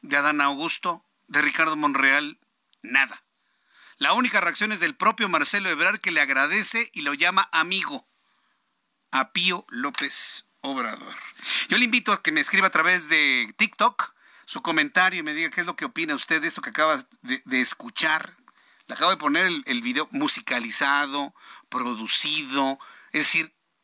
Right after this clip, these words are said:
a manera de campaña política. Eh, dice, se han omitido algunos comentarios en esta ley para proteger la experiencia de los usuarios de la comunidad. Ay, gracias, TikTok. No, pues ya, ya, fíjate, tiene inteligencia artificial TikTok.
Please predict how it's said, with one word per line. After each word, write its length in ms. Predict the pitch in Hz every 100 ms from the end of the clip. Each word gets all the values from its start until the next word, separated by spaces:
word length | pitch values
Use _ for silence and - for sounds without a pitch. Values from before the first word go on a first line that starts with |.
| _ _ _
a 80 | 131
manera 320 | 127 135 226
de 100 | 214
campaña 520 | - 110 101 180 208
política. 1040 | - 117 107 208 208 - - 143 95 76 - _ _ _ _ _ _ _ _ _ - - - - - - - - -
Eh, 500 | - 165 175 170 170 -
dice, 400 | - 196 - 190
se 80 | 185
han 80 |
omitido 260 | 185 175 190
algunos 240 | 185 190
comentarios 420 | - 151 160 185 160
en 100 | 170
esta 180 | 160 160
ley 200 | 170 190
para 220 | 165 147
proteger 440 | 143 131 135 175
la 60 | 175
experiencia 500 | - 143 156 170 170
de 40 |
los 140 | 139 123
usuarios 340 | 120 170 165
de 80 | 147
la 120 | 123
comunidad. 300 | 127 127 165
Ay, 160 | 139 127
gracias, 420 | 139 147 - -
TikTok. 560 | 139 - 147 143 - -
No, 180 | 175
pues 140 | 135 117
ya, 160 | 139
ya, 220 | 120 147 143 - - -
fíjate, 500 | - 123 151 185 262 - - - - - - -
tiene 160 | 165
inteligencia 460 | 175 143 131 160 170
artificial 540 | 131 117 113 151 147
TikTok. 500 | 151 131 - 180 -